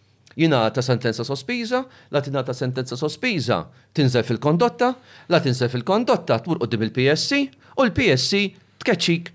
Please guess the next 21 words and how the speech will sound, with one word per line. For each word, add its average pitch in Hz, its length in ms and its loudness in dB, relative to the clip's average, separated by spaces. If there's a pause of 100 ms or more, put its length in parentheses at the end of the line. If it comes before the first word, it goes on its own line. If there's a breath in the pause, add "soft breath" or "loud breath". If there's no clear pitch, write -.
mix-xogħol 151 520 2 (140)
tas-servizz 139 680 0 (140)
pubbliku. 127 480 4 (320 loud breath)
U 277 140 0
dan 254 200 4
qed 175 160 0
jgħid 143 240 4
li 147 80 0
bitbuħ 139 320 0
f'għajnejja, 127 560 4
dot. 170 460 2 (560 soft breath)
Jien 247 260 2
ta' 175 80 4
disa 170 320 4
u 143 40 2
ħamsin 156 440 2
sena, 101 380 -2 (260 loud breath)
kif 285 240 0
ħanħallasom 147 720 2
il-flus 156 440 0
lura? 107 420 2